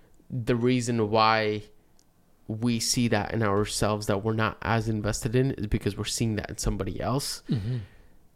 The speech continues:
Speaker 1: You know what I mean? Like,
Speaker 2: Yep.
Speaker 1: like, you see, you notice something about somebody else,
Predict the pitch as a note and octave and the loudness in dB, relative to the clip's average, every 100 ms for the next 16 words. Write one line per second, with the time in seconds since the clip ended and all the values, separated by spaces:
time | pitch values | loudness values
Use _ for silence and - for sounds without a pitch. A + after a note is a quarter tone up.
0 | _ D3+ D#3+ D3 C3 B2+ C#3 C#3 A#2 A2+ | _ 8 8 8 6 6 6 6 6 4
1 | - A#2+ - - - A#2 - B2+ - B2 | 0 -6 -10 -14 -4 -2 2 0 0 2
2 | C3 C3 D3 D3 C#3 C3 A2+ A2 G#2+ G2+ | 4 8 8 6 2 -2 -2 0 0 0
3 | A#2+ A2 A2+ A2 G#2+ - | 0 2 4 4 2 -2